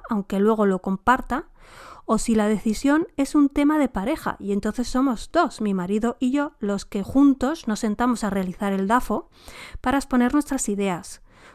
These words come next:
conocer bien las opiniones o motivos del otro, etcétera.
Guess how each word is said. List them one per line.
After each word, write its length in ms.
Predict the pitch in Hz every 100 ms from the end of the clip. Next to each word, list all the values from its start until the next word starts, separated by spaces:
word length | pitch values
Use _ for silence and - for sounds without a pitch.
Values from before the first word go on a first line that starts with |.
| -
conocer 500 | 214 208 - 262 214
bien 320 | 196 254 196 180
las 320 | 185 - - -
opiniones 720 | 208 202 233 320 370 466 -
o 80 | 202
motivos 400 | 185 175 220 196
del 160 | 180 240
otro, 400 | 311 302 370 -
etcétera. 640 | 220 - 202 190 185 180